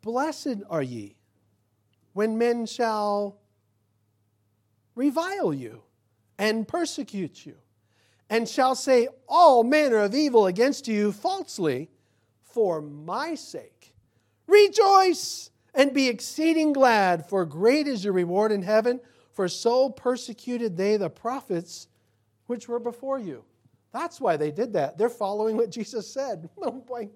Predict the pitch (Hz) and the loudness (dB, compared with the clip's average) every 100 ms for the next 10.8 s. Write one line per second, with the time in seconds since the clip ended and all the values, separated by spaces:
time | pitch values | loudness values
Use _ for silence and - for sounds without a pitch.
0 | - 427 - 339 - 302 294 269 214 _ | -20 -18 -14 -16 -16 -20 -12 -12 -14 _
1 | _ 214 214 220 196 196 190 208 175 160 | _ -10 0 2 2 2 2 0 0 -4
2 | 214 220 220 214 - 214 202 190 175 190 | 0 0 2 -2 -2 -6 -4 -4 -2 -4
3 | 214 180 190 - 196 214 - _ _ _ | -8 -10 -10 -4 -4 -4 -8 _ _ _
4 | _ _ _ _ _ 139 143 160 170 226 | _ _ _ _ _ -12 -12 -6 -4 -4
5 | 226 165 131 _ _ _ _ 185 202 208 | -6 -12 -14 _ _ _ _ -8 -4 -2
6 | 208 208 - 233 220 190 180 170 185 202 | -2 -4 -6 -8 -8 -8 -4 -2 2 2
7 | 208 208 202 - _ _ _ _ - 214 | 2 0 -4 -12 _ _ _ _ -6 -4
8 | 220 214 - 214 214 214 202 208 - 202 | -2 -4 -4 -4 -2 -2 -2 -4 -2 0
9 | 170 160 170 175 185 196 214 226 240 254 | 2 -2 -10 -8 -6 -4 -6 -6 -6 -6
10 | 254 - - 269 269 302 294 _ | -8 -14 -12 -10 -8 -10 -14 _